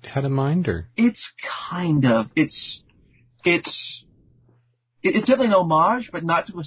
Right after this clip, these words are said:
Speaker 2: any particular silent Western movie. It's kind of like a weird mix of, um,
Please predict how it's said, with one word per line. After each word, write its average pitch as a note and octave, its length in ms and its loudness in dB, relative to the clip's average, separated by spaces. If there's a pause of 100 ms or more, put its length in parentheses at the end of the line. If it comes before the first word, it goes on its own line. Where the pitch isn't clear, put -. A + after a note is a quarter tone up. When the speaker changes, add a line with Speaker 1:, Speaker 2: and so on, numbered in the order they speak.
Speaker 2:
any D#3 160 -6
particular D3+ 300 -8
silent C3+ 320 -6
Western C#3+ 340 -2
movie. A#2+ 240 -4
It's A#2 180 -8
kind F3+ 140 -4
of E3+ 60 -2
like D3 140 -4
a C3+ 60 -4
weird C#3+ 280 -2
mix C#3 440 -2
of, B2 500 0 (760)
um, A#2+ 720 0